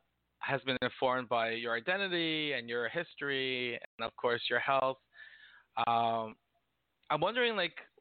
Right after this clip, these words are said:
what is, uh, does it all still fit in well in the Unnamed Path framework? Or I'm not,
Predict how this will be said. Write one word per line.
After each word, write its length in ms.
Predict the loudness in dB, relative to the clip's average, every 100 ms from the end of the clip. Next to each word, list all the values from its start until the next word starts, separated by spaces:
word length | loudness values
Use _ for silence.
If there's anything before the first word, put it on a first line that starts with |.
| -20 -18
what 200 | -8 -6
is, 120 | -6 -8 _ _ _ _ -10
uh, 120 | -10 -10 _ _ _ _ -4
does 140 | -2 0
it 100 | 0
all 220 | 2 0 0
still 180 | -4 -2 -4
fit 140 | -2
in 260 | -2 -4 -4
well 380 | -2 0 -2 -6
in 180 | -10 -10
the 100 | -10
Unnamed 320 | -10 -10 -8
Path 220 | -6 -6 -6
framework? 420 | -10 -6 -6 -8 -10
Or 440 | -6 -4 -2 -2 -4 -12 -20 _ _ _ _ _ _ _ _ _ _ _ _ _ _ _
I'm 120 | -2 -2
not, 140 | -2